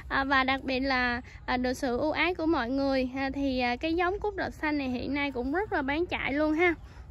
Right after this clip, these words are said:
Ừm, đây. Rồi đây, rất là chạy nha cả nhà. Đó,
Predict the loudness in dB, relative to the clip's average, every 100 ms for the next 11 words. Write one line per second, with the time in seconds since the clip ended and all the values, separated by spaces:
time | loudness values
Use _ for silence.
0 | -6 -2 0 0 -2 0 2 2 0 -4
1 | -16 -16 -16 -16 -16 -14 -14 -16 -16 -18
2 | -18 -16 -16 -16 -18 -12 -4 0 2 2
3 | 0 -2 -6 -10 0 2 2 0 0 0
4 | 0 -2 0 2 2 2 0 -2 0 4
5 | 6 4